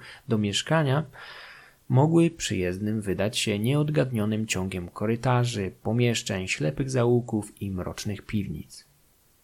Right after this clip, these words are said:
W oczach człowieka z kontynentalnej Hellady,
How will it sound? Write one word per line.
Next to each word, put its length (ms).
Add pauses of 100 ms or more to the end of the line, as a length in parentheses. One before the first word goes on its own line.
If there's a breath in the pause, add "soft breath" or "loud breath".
(240)
W 200
oczach 380
człowieka 480
z 120
kontynentalnej 920
Hellady, 760